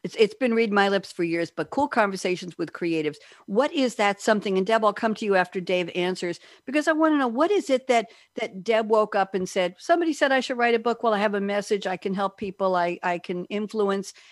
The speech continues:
how they go about decluttering and, and making their house more for them and not for their stuff." And Dave, you have start-, you have invested in so many businesses. You've done so much. You're now on a new,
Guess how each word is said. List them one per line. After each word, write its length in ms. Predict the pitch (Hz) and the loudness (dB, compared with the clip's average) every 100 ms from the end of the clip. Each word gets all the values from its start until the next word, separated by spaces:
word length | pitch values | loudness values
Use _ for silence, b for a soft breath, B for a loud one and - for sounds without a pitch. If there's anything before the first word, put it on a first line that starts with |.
| b | b
how 300 | 214 208 202 | 0 2 2
they 200 | 190 190 | 0 0
go 260 | 180 180 | 2 2
about 320 | 180 180 175 175 | 2 2 2 0
decluttering 640 | 190 - 185 180 185 180 | -4 2 4 4 2 2
and, 180 | 170 170 | 0 0
and 160 | 185 | 2
making 260 | 185 180 180 | 2 2 0
their 100 | 175 | 2
house 300 | 170 180 - | 4 2 2
more 240 | 180 180 | 2 2
for 160 | 180 175 | 2 0
them 260 | 160 180 170 | 2 2 4
and 120 | 160 | 4
not 180 | 165 - | 2 0
for 80 | |
their 180 | 156 156 | -6 -6
stuff." 400 | 151 - 190 180 - B B B | -6 -2 2 2 0 B B B
And 180 | 208 208 | -4 2
Dave, 320 | 226 240 226 | 2 2 0
you 180 | 208 233 | -2 0
have 180 | 220 - | 0 0
start-, 320 | - 190 190 | 0 2 2
you 100 | 190 | 0
have 140 | 175 | 2
invested 420 | 175 175 208 208 | 2 4 4 2
in 80 | 196 | -4
so 160 | 185 190 | 0 0
many 200 | 185 185 | 0 -2
businesses. 600 | 180 175 180 175 185 160 | -4 -4 -6 -6 -6 -8
You've 160 | 175 | -8
done 220 | 175 180 185 | -2 0 0
so 200 | 185 175 | 0 0
much. 320 | 180 175 - | 0 -4 -4
You're 120 | 170 | -2
now 220 | 165 165 | 0 0
on 120 | 165 | 0
a 60 | 160 | 0
new, 340 | 165 175 175 | 0 0 -2